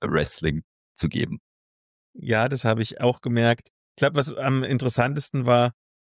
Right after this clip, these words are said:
Speaker 2: zu sehen, ähm, ich meine, wir so als Wrestling-Fans, wir wissen natürlich irgendwie, es gibt immer den Guten, den Bösen und den Bösen musst du normalerweise ausbuhen, den Guten musst du zujubeln, auch wenn ich natürlich sehr viel Freude daran habe, immer es genau umgekehrt zu machen.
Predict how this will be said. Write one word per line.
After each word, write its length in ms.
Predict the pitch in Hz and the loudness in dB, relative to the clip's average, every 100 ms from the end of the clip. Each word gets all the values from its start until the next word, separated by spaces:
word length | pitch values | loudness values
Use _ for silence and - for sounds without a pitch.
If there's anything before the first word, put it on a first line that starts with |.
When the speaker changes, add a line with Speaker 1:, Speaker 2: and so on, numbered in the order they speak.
| - | -2
Speaker 2:
zu 140 | 139 | 0
sehen, 440 | 120 123 127 131 131 | 2 4 4 4 0
ähm, 280 | 127 123 120 - _ | 0 2 0 -4 _
ich 40 | - | 0
meine, 260 | 135 139 | 2 2
wir 180 | 131 175 | 2 2
so 220 | 156 139 | 6 4
als 580 | 131 123 123 123 117 - - | 6 4 4 4 0 -6 -10
Wrestling-Fans, 1120 | - 131 156 - 131 131 143 131 151 160 - - _ _ - | 0 0 2 0 -2 2 2 4 4 0 -4 -16 _ _ 0
wir 240 | 131 117 | 2 4
wissen 280 | 156 - 147 | 2 2 2
natürlich 560 | 139 - 143 135 131 | 0 2 2 4 2
irgendwie, 280 | 123 123 123 | 2 2 2
es 120 | 120 | 0
gibt 160 | - 104 | -2 -2
immer 100 | 110 | 0
den 120 | 107 | 0
Guten, 260 | 131 135 117 | 0 2 2
den 100 | 110 | 4
Bösen 380 | 196 208 202 196 | 6 4 4 2
und 160 | 143 | 2
den 280 | 117 107 110 | 2 2 0
Bösen 360 | - 135 131 117 | 2 2 4 2
musst 240 | 113 - | 2 2
du 60 | 117 | 2
normalerweise 640 | 107 117 131 107 104 107 | 4 4 4 2 2 4
ausbuhen, 440 | 147 - - 127 | 4 2 0 2
den 120 | 113 107 | 2 2
Guten 260 | 120 - | 0 2
musst 180 | 113 - | 0 0
du 60 | 107 | -2
zujubeln, 640 | - 165 151 139 135 135 _ _ - | 0 2 4 6 4 2 _ _ -2
auch 220 | 113 117 | 0 2
wenn 80 | 117 | 2
ich 120 | 113 | 2
natürlich 360 | 113 117 110 | 0 2 2
sehr 160 | 117 113 | 2 2
viel 240 | 120 110 | 2 0
Freude 340 | 110 - 113 117 | -2 -2 2 4
daran 280 | 110 107 107 | 4 4 4
habe, 180 | 107 | 4
immer 140 | 110 110 | 4 2
es 100 | - | 2
genau 180 | 110 110 | 2 4
umgekehrt 400 | 147 139 135 127 | 2 2 0 2
zu 120 | 120 | 0
machen. 320 | 120 127 | 2 0